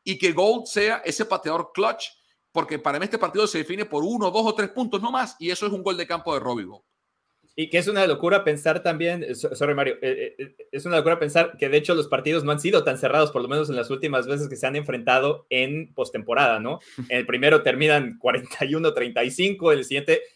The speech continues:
Speaker 2: sí, sí se termina con un gol de campo, precisamente que fue el que fue en Lambeau, ese fue un poquito
Speaker 1: Ujú.
Speaker 2: más cerrado, veintitrés veinte. Entonces, pues sí, a, a final de cuentas creo que los equipos especiales sí le han pasado mucha factura a San Francisco,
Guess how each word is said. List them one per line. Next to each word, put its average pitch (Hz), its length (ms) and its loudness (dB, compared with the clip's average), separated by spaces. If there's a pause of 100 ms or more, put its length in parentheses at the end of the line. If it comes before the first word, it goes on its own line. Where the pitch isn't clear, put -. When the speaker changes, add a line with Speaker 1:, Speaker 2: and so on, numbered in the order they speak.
Speaker 2:
sí, 156 320 -4
sí 147 180 -4
se 170 100 4
termina 151 300 2
con 147 100 4
un 147 60 0
gol 151 140 4
de 143 100 2
campo, 151 280 2
precisamente 143 440 -2
que 143 100 -4
fue 160 180 8
el 170 60 2
que 135 120 4
fue 147 180 6
en 139 140 0
Lambeau, 143 320 4
ese 147 160 0
fue 139 140 -8
un 139 80 -2
poquito 151 200 0
Speaker 1:
Ujú. - 60 -6
Speaker 2:
más 135 140 -4
cerrado, 135 320 2
veintitrés 120 460 -8
veinte. 131 400 -4 (260)
Entonces, 147 560 -2
pues 139 160 0
sí, 139 240 0
a, 135 200 0
a 131 40 -6
final 143 220 0
de 170 100 -2
cuentas 160 360 -2
creo 151 160 2
que 165 80 0
los 131 160 -4
equipos 143 300 -4
especiales 139 420 -4
sí 143 100 -2
le 147 80 4
han 147 100 0
pasado 147 420 0
mucha 147 400 -2
factura 139 540 0 (200)
a 117 100 -4
San 117 180 -4
Francisco, 139 640 -6